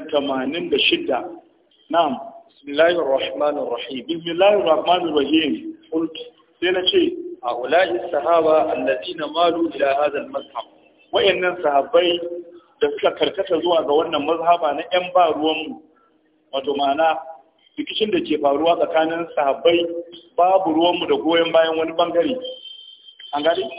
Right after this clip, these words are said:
Speaker 1: Ba ma tare da Aliyu bin Abi Talib, kuma ba ma tare da Muawiya bin Abu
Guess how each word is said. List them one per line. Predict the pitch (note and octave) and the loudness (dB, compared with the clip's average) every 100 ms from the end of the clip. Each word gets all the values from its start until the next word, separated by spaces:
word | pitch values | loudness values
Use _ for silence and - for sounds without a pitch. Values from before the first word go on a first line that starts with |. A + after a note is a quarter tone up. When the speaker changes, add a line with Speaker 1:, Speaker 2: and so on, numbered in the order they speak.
| - - - - - - | -14 -12 -8 -6 -4 -2
Speaker 1:
Ba | D3+ F3 F3+ | 2 2 2
ma | D#3+ | -2
tare | D#3 D3+ F3 | 0 0 0
da | E3 C#3 | 0 -2
Aliyu | E3+ F3+ | -2 -2
bin | F3 | 0
Abi | D#3 D3+ D#3+ | 2 2 2
Talib, | F3+ F#3 F#3+ - - - - - - _ - - - | 2 2 0 -2 -6 -10 -14 -18 -20 _ -20 -18 -10
kuma | E3 E3 D#3+ D#3+ - - | 0 2 2 0 -4 0
ba | E3+ F3+ F#3 | 4 4 2
ma | D#3 - | -2 0
tare | D3 D3+ F3 | 0 2 2
da | E3 E3 D#3+ D#3+ - - - _ _ _ _ | 6 6 4 0 -6 -20 -20 _ _ _ _
Muawiya | C#3+ D#3+ E3+ F3+ D#3 | 0 2 4 4 2
bin | D#3+ | 2
Abu | D#3 C3+ D#3 | 0 0 -2